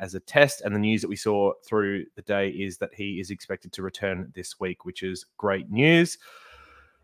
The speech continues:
Uh, on the Blues, obviously they had Mackay went down for, what, the next two months, which is a pretty big deal for them. Um, but the, probably the more relevant one for Supercoach is Chera, who is somewhat,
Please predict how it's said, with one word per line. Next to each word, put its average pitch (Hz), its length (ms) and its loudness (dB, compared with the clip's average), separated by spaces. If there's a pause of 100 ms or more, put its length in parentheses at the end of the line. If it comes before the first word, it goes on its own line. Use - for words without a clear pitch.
(160)
Uh, 131 220 12
on 156 160 10
the 135 80 8
Blues, 143 460 10
obviously 131 260 4
they 117 80 -2
had 123 140 4
Mackay 117 340 6
went 104 220 4
down 107 320 4
for, 101 320 0
what, 101 180 0
the 98 60 -10
next 104 240 -8
two 110 100 0
months, 101 340 0
which 104 160 -8
is 98 200 -4
a - 260 -18
pretty 117 160 0
big 104 240 -4
deal 104 240 2
for - 200 -10
them. 98 560 2
Um, 104 340 6
but 107 240 2
the, 113 160 4
probably 147 240 4
the 117 80 2
more 117 160 6
relevant 110 320 4
one 101 320 0
for 104 240 -2
Supercoach 104 680 -6
is 98 380 -8
Chera, 104 420 2
who 101 420 -4
is 98 580 -6
somewhat, 107 720 0